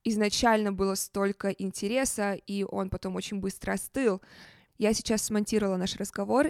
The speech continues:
и я поняла, что единственное, что вам может быть непонятно из всего, это когда Кейлин в самом начале говорит о Джейн. Джейн — это клуб, куда мы пошли танцевать, один из нескольких клубов, куда мы пошли танцевать в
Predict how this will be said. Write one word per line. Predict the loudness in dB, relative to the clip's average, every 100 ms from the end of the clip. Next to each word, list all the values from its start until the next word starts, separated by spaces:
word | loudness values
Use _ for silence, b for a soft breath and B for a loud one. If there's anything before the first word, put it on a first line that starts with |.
| 0
и | 0
я | 2 4 2
поняла, | 2 0 0 0
что | -2 -2
единственное, | 0 -2 -2 -2 -2
что | -2 -6
вам | 2 2 2
может | -2 -2
быть | -6 -2
непонятно | -2 -2 -2 -2 -2 -2 -2 -4 -4
из | -4
всего, | -2 -2 2 0 0
это | -4 -2 -2 -2 B B -10
когда | 0 0 0
Кейлин | 2 4 4 0
в |
самом | -2 -2 -2
начале | -2 0 0 0
говорит | 0 0 0 -4 -6
о | -2 0 0
Джейн. | 0 2 2 0 -2 B B B _
Джейн — | 0 2 4 0 -2
это | -2 -2
клуб, | -8 -4 -2 -2 -8
куда | -4 -2 0
мы | -2
пошли | -4 -4 -6
танцевать, | -6 -6 -2 -2 -2
один | -4 -4 -4
из | -4
нескольких | -4 -6 -12 -8
клубов, | -6 -6
куда | -8 -10
мы | -8
пошли | -10 -10
танцевать | -12 -8 -6 -6 -8
в | -8 -6 -4